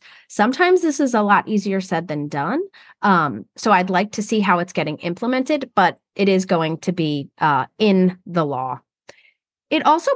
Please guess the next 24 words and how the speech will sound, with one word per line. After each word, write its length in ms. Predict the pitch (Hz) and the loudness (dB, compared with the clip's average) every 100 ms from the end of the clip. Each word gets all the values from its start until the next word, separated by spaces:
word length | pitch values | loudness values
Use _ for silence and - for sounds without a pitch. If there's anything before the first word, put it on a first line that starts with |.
| 359 | 0
bans 320 | 233 247 247 | 0 0 -2
and 160 | 233 | -2
limits 560 | 202 196 196 190 - - - | -2 -2 -2 -4 -8 -14 -4
on 360 | 196 185 180 185 180 | 2 4 2 0 -2
A 220 | 190 185 | 0 2
I 380 | 180 165 170 - _ | 4 4 0 -6 _
in 380 | 190 175 170 | 0 0 0
the 120 | 170 175 180 | -4 -4 -4
E 340 | 170 196 269 | -4 -2 -2
U. 160 | 135 185 | -2 -6
So 220 | - 254 | -2 0
it's 180 | 247 - | -2 0
going 320 | 285 285 311 | 0 0 -2
to 160 | - 285 | -2 -2
limit 360 | 220 240 240 | 0 -2 -4
the 100 | 233 | -4
use 280 | 202 196 208 | 0 -2 0
of 120 | 190 | -2
biometric 640 | 185 170 180 185 175 196 185 | 2 2 4 2 -2 -4 -2
identification 840 | 165 175 165 165 147 151 160 190 | 0 0 -4 -6 -6 -6 -4 -6
systems 500 | 196 208 - 226 233 | -6 -6 -4 -2 -2
by 180 | - 156 | -2 -2
law 260 | 151 143 | 0 0
enforcement, 640 | 151 190 220 233 254 254 | 0 -4 -6 -4 -4 -6